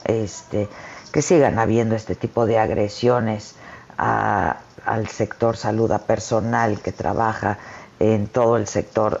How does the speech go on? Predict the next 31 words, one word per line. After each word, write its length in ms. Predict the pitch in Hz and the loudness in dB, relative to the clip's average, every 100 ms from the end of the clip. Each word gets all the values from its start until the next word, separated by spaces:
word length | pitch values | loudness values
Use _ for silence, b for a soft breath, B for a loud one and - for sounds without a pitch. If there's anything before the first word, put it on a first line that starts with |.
| - | -6
salud, 720 | - - 104 92 101 110 113 - | -12 -4 -2 2 2 2 0 -4
este, 880 | 113 107 101 - - - - 92 87 60 - - - - - | -2 0 -2 -6 -14 -10 -4 -4 -4 -6 -12 -18 -20 -18 -12
pues 160 | - 107 | -10 -8
sí, 240 | 110 107 | -2 0
es, 260 | 73 - 50 | 0 -2 -2
eh, 200 | 50 - B B B B | -2 -4 B B B B
es 100 | - | -2
muy 200 | 160 147 | 2 2
indignante. 680 | 95 101 107 107 110 113 104 | 2 0 -2 0 -2 -2 -4
La 140 | 85 104 | -2 -2
verdad 340 | 104 123 120 | 0 0 0
es 140 | 104 | -2
que 100 | - | -4
da 140 | 104 110 | -4 -2
mucha 520 | 123 123 131 - 127 | -4 -2 -2 -2 -2
rabia, 380 | 127 123 127 120 | 0 2 0 0
da 140 | 107 | -2
mucho 420 | 104 123 143 - - | -2 -2 -2 -2 -2
coraje, 540 | 110 110 107 - 110 B 143 139 B - | 0 0 -2 -2 -2 B -14 -14 B 0
porque, 880 | 123 120 - - 123 117 113 110 - B B B - | 2 2 0 0 2 6 6 4 2 B B B -2
pues, 180 | 143 | -2
todos 380 | - 196 190 - | 2 4 4 4
ellos 520 | 190 160 147 147 - - | 4 6 4 2 -6 -16
son 300 | - 143 139 | 0 0 2
quienes 420 | - 131 110 110 | 0 0 0 -2
están 420 | - - 127 127 - | -4 0 0 0 -4
sacrificándolo 1500 | - 120 110 110 113 107 123 120 127 123 117 113 113 110 110 | -4 -2 -2 -4 -4 -2 0 2 2 2 4 4 6 4 4
todo 540 | - 160 175 196 269 - | 4 4 6 6 2 0
por 160 | 131 | -2
su 140 | 117 120 | -2 -2
vocación 840 | 117 - 101 - 139 139 175 | -2 0 -2 4 4 4 0